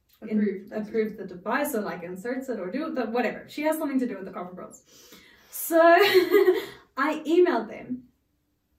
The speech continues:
Speaker 1: And this should have been a red flag, actually, looking back from the beginning. I emailed them, I was like, "Hi, I wanna get the copper pearls, whatever, cool,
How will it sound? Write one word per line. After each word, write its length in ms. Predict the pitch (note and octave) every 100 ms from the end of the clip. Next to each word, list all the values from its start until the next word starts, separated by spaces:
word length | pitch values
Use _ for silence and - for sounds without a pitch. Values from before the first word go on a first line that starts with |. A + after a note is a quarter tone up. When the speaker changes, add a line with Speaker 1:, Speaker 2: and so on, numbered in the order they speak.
| _ _ -
Speaker 1:
And 120 | A#3+
this 160 | D#4+ D#4+
should 100 | A3
have 120 | G#3
been 140 | F#3+
a 60 | F#3+
red 200 | F3+ F#3
flag, 240 | A3 G#3 G#3
actually, 340 | G#3+ - G#3
looking 320 | G#3 G#3+ A3 G#3
back 240 | - -
from 160 | A#3+ A3+
the 80 |
beginning. 460 | G#3 G#3 - - - _ _ -
I 100 | D#4+
emailed 280 | F4 F#4 D#4+
them, 140 | D#4+
I 20 |
was 100 | D#4+
like, 140 | F4 F4
"Hi, 280 | F#4+ G4 F#4+
I 40 |
wanna 180 | F4+ E4+
get 120 | E4+
the 60 | C4+
copper 220 | D4+ C#4+
pearls, 240 | D#4 D4+ C#4
whatever, 220 | C4 C4+
cool, 160 | C#4+